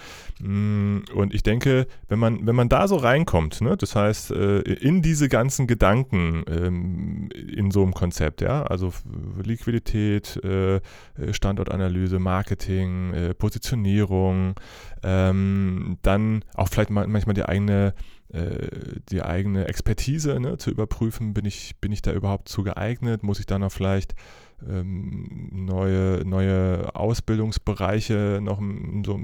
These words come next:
so ein bisschen abdecken, äh, ne, Lizenzen oder Zertifikate erwerben.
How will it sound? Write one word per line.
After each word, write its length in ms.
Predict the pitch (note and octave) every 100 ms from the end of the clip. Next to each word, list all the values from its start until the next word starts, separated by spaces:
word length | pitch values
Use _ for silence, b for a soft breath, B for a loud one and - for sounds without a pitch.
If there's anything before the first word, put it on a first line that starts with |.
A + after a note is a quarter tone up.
| G2
so 80 |
ein 80 | G2+
bisschen 220 | G2 G2+
abdecken, 580 | F#2+ - - G2 G#2+ G2+ - B B B -
äh, 300 | - G2 -
ne, 280 | A2 D3 G#2 - - E2 D2+ F#2+ -
Lizenzen 640 | F#2 G2 G#2 A2 - G#2
oder 200 | F#2+ F#2+
Zertifikate 640 | G#2+ G2+ - - G2+ A2+ A2+
erwerben. 480 | G#2 G#2 G#2 A2